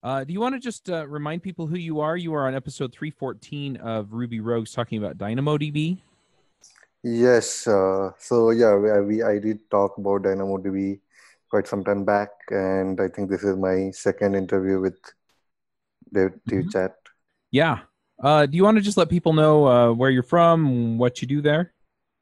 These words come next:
Speaker 2: Sure. So I'm basically from Pune, India, and, uh,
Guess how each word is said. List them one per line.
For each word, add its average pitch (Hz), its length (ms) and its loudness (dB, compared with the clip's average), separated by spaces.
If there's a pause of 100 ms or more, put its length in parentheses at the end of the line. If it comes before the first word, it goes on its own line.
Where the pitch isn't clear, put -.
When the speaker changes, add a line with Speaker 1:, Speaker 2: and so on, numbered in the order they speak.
(680)
Speaker 2:
Sure. 151 320 4
So 127 600 4 (600)
I'm 147 240 2
basically 139 400 2
from 123 360 2
Pune, 113 220 0
India, 104 500 4 (220)
and, 95 500 -2
uh, 95 440 2